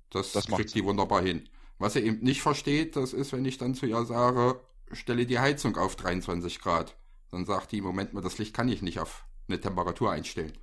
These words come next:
Speaker 1: <laughs>
Speaker 2: Mhm. Ja gut, was ja eigentlich logisch ist, ne?
Speaker 1: Ja, aber ich meine, sie unterscheidet halt nicht dann zwischen Heizung und Licht.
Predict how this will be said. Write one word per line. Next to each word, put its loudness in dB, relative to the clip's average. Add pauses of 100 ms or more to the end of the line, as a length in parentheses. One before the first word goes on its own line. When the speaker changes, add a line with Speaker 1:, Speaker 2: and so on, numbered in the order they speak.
Speaker 1:
<laughs> -12
Speaker 2:
Mhm. -8 (480)
Ja -12
gut, -10
was -6
ja -6
eigentlich -8
logisch -10
ist, -14
ne? -10
Speaker 1:
Ja, 4
aber 2
ich -8
meine, 0
sie 8
unterscheidet 4
halt 0
nicht -2
dann 0
zwischen -2
Heizung 0
und -2
Licht. -2